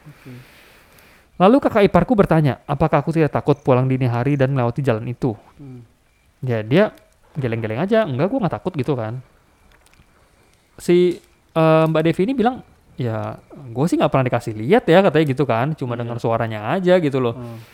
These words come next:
Speaker 2: Ternyata suara yang aku dengar pada malam itu adalah suara monyet hitam yang persis di, seperti di bayanganku, katanya.
Speaker 1: Oh, oke, oke, oke.
Speaker 2: Nah, jadi itu dia belum ngeliat sosoknya, tapi dia bisa tahu sosoknya seperti apa, karena dia udah bayangin.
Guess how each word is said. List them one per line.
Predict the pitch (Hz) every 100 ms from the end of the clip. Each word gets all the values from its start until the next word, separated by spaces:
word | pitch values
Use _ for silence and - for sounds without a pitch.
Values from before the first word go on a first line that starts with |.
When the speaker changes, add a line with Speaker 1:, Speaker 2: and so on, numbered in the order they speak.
| _ _ _
Speaker 2:
Ternyata | 170 185 269
suara | 262 190
yang | 180 175
aku | 160 175
dengar | 156 160
pada | - 151 143
malam | 139 139
itu | 135 131 214
adalah | 170 180
suara | 160 123
monyet | 120 120 143 _
hitam | - 139 - 165 156
yang | 143 180
persis | - 135 175 156
di, | 135 127 131 -
seperti | - - 123 160
di | 151
bayanganku, | 117 110 123 139 131 113
katanya. | 117 113 113 131 -
Speaker 1:
Oh, | 151 131 135 139 139 131
oke, | - 139
oke, | 131
oke. | 139 127 127 127 -
Speaker 2:
Nah, | 117 110 _ _ _
jadi | - 135 202
itu | 247
dia | 240
belum | 208 156
ngeliat | 139 135
sosoknya, | 139 127 131
tapi | 196 -
dia | 220
bisa | 185 135
tahu | 147 185
sosoknya | 135 127 - 175
seperti | - 120
apa, | 147 -
karena | 113 120
dia | 165
udah | 170 120
bayangin. | 110 113 156 127 117